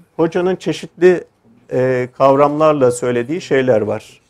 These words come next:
Manevi varlık alemi, hiyerarşiler, tercihler. Ama neticede, e, bilmeye, anlamaya yönelik bir süreç var. Bu tarihi anlamaya yönelik. Mesela, e,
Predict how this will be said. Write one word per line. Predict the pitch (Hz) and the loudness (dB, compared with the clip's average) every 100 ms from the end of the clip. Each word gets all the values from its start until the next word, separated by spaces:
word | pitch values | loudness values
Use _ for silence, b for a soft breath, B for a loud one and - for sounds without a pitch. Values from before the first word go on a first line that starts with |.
| _ _ _ 131 | _ _ _ -4
Manevi | 135 143 147 165 151 | -2 0 -2 -2 2
varlık | 143 143 - 127 | 2 0 -2 -2
alemi, | 117 110 110 120 | -2 -4 -10 -4
hiyerarşiler, | 131 135 131 123 - 117 110 | -2 0 -2 -6 -8 -8 -8
tercihler. | - 127 123 127 120 113 120 - _ _ _ _ _ _ _ | -6 -6 -6 -8 -8 -6 -8 -14 _ _ _ _ _ _ _
Ama | 165 170 190 - - | 2 4 2 -2 -4
neticede, | 147 160 180 175 165 180 185 - _ _ _ | -4 -4 -6 -4 -2 -2 -2 -8 _ _ _
e, | 139 143 139 143 139 _ _ | -2 0 0 -2 -6 _ _
bilmeye, | 135 156 160 165 175 | 2 2 2 0 0
anlamaya | - 139 151 156 165 175 | 0 -2 -2 -4 -4 -2
yönelik | 160 135 143 180 | -2 -2 -4 -6
bir | 143 | -10
süreç | - 120 104 - | -6 -2 -4 -4
var. | 101 - - - _ _ _ _ _ _ _ _ _ _ _ _ _ _ b b b b | -8 -8 -16 -20 _ _ _ _ _ _ _ _ _ _ _ _ _ _ b b b b
Bu | 151 175 180 | 0 2 0
tarihi | 160 156 156 165 | 4 4 4 0
anlamaya | 180 151 139 123 120 117 | 0 0 0 0 -2 -2
yönelik. | 110 110 113 147 - _ _ _ _ _ _ _ _ | -2 -2 -2 -6 -12 _ _ _ _ _ _ _ _
Mesela, | 139 139 143 147 139 - _ 131 | -6 -2 2 4 2 -4 _ -4
e, | 131 127 | -2 0